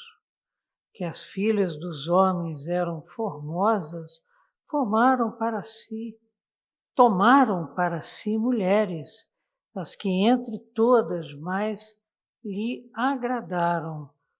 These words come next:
Ora, naquele tempo havia gigantes na terra, e também depois, quando os filhos de Deus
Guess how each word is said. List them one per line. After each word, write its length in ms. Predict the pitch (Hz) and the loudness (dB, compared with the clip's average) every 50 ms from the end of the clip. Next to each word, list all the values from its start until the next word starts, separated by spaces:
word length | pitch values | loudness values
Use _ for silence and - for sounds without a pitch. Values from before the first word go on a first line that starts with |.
| _ _ _ | _ _ _
Ora, 520 | _ 175 175 185 185 185 180 170 170 160 156 | _ 0 4 6 6 6 6 2 0 -4 -6
naquele 580 | 151 160 165 147 - - - 220 220 202 185 | -8 -10 -12 -12 -12 -4 0 0 0 0 0
tempo 680 | - - - - 185 180 196 214 233 254 247 247 - 196 | -4 -8 -8 -4 -2 0 2 2 2 2 0 0 -2 -2
havia 480 | 170 143 135 151 180 185 196 185 175 | -2 -4 -6 -8 -6 -4 -2 -2 -2
gigantes 800 | 151 156 165 127 135 160 180 202 226 254 254 247 - - 208 185 | -4 -6 -8 -10 -6 -4 0 2 2 2 2 0 -4 -8 -10 -8
na 200 | 175 185 175 160 - _ _ | -8 -8 -8 -8 -10 _ _
terra, 540 | 175 170 175 185 202 202 - - 220 202 - - _ _ _ _ _ _ _ _ _ - | -8 -6 -4 -4 -4 -4 -6 -8 -10 -10 -10 -16 _ _ _ _ _ _ _ _ _ -4
e 140 | 220 233 | -4 -4
também 720 | 226 - 262 247 233 175 143 160 190 202 214 220 214 185 165 | 0 4 4 4 4 4 2 0 2 2 2 2 0 -2 0
depois, 760 | 233 262 254 254 - - 214 202 220 240 233 202 - - - - - - _ _ _ _ _ _ _ _ _ _ | 2 2 2 2 -2 0 4 6 8 8 8 6 4 2 -4 -8 -10 -14 _ _ _ _ _ _ _ _ _ _
quando 440 | _ 196 202 214 226 214 180 202 196 | _ 4 6 6 6 6 4 2 0
os 200 | 160 - - - | -2 -2 -4 -6
filhos 760 | - - - - 226 233 269 285 262 233 202 196 180 170 151 | -8 -10 -8 -2 2 2 4 4 2 0 0 -2 -2 -2 -4
de 180 | 147 170 175 | -6 -8 -10
Deus 500 | 139 135 147 180 202 220 220 214 220 - | -10 -6 -2 2 4 4 4 4 2 -4